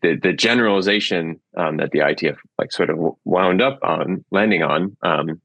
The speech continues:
uh, no surprise, is H T T P. So how do you, like, proxy encrypted H T T P requests and responses, um, between a client and, and, and a target? Um,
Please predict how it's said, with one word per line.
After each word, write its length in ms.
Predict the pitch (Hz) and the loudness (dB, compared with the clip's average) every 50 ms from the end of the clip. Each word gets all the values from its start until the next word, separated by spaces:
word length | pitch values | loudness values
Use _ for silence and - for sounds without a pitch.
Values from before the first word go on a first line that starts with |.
| _ _ _ - | _ _ _ -4
uh, 280 | 82 80 73 65 76 65 | -2 0 0 0 0 0
no 120 | 82 82 | 0 -2
surprise, 440 | - - - - 82 82 95 110 104 | -2 -4 -2 0 2 2 2 2 2
is 220 | 101 87 85 - - | 2 0 0 0 -2
H 180 | - 82 - | -2 -2 -2
T 60 | - 92 | -4 -6
T 120 | - - | -6 -4
P. 280 | 135 233 214 - - _ _ _ _ _ _ _ _ - | -2 0 0 0 -2 _ _ _ _ _ _ _ _ -4
So 100 | - - - | -4 -2 0
how 100 | - 95 | 2 2
do 80 | 104 107 | 2 4
you, 300 | 104 107 104 104 107 95 | 4 4 2 2 2 2
like, 260 | 85 82 85 - - _ _ _ _ _ _ _ _ _ _ _ _ | 2 2 0 -4 -8 _ _ _ _ _ _ _ _ _ _ _ _
proxy 580 | - 85 87 90 - - - 76 82 82 87 90 - | 0 0 0 0 -2 -2 -2 0 2 0 0 0 -2
encrypted 400 | 95 87 - - 87 - 107 85 | -4 -2 -2 -2 0 0 0 2
H 200 | - 90 90 - | 2 2 0 0
T 60 | - | -2
T 140 | - 110 107 | -2 -2 -2
P 160 | - 151 165 | 0 0 0
requests 600 | 135 92 82 - - 76 82 90 - - - - | 0 0 0 0 0 0 0 0 -2 -4 -6 -6
and 300 | - - 87 85 90 87 | -4 -4 -2 -2 0 0
responses, 720 | 82 87 - - - 78 71 73 - - 85 87 - - - _ _ _ _ _ _ - | 0 -2 -2 -2 -2 -2 -2 -2 -2 0 0 0 0 -4 -8 _ _ _ _ _ _ -2
um, 200 | - 85 80 78 | 0 0 0 0
between 280 | 76 76 - 85 85 82 | -2 -2 0 0 0 0
a 40 | |
client 460 | - - - 78 78 76 78 80 80 - - - | -2 -2 -2 0 0 2 0 -2 -2 -4 -6 -4
and, 420 | - 78 80 82 80 82 82 82 - _ _ - | -2 0 0 0 -2 -4 -6 -8 -10 _ _ -2
and, 220 | 90 80 80 78 - | 0 0 0 0 0
and 240 | - 87 87 85 85 | 0 0 2 0 0
a 60 | 82 | -2
target? 460 | - - 87 80 76 58 - - _ _ _ _ _ _ _ _ _ _ _ _ - - - | 0 0 0 0 0 -2 -4 -6 _ _ _ _ _ _ _ _ _ _ _ _ -8 -4 -4
Um, 300 | 69 69 67 - - | -2 -2 -4 -6 -10